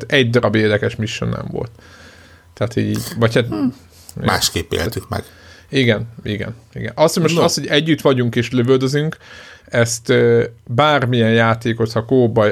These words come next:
Speaker 1: játszol, és közben domálgattok, és közben szórakoztok, az, tehát a kóp az hoz bármilyen játékon, nem.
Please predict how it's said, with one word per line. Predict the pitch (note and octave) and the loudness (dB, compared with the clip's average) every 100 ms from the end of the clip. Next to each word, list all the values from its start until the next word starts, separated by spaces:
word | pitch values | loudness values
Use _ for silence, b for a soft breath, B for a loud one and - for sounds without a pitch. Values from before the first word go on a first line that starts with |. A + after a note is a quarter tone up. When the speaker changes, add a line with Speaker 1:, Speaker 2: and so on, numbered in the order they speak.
| - | 2
Speaker 1:
játszol, | G#2+ G#2 G2+ - A#2 | 2 2 0 0 -2
és | |
közben | A#2 A#2 A2 | 0 0 0
domálgattok, | A#2 A2+ A2 A2+ A2 G#2+ | 2 2 2 -2 -4 -6
és | G2+ G2 - | -6 -8 -8
közben | - G#2+ G2+ | -6 -4 -4
szórakoztok, | - A#2 A2 A2+ - A2+ | -2 -2 -2 -2 -4 -4
az, | G#2+ - - _ _ - - - | -4 -6 -16 _ _ -20 -14 -4
tehát | A2 | -2
a | A2+ | -2
kóp | - D3+ D#3 - - - | 2 4 6 4 -4 -2
az | A#2+ G#2+ - | 0 0 -4
hoz | - A#2 A#2 A2+ | -10 -2 2 2
bármilyen | A2 G#2+ G#2 G#2 G2+ | 2 0 2 -2 -2
játékon, | G2+ G#2+ - G#2+ - - - - | -2 -4 -6 -8 -8 -10 -10 -14
nem. | - | -12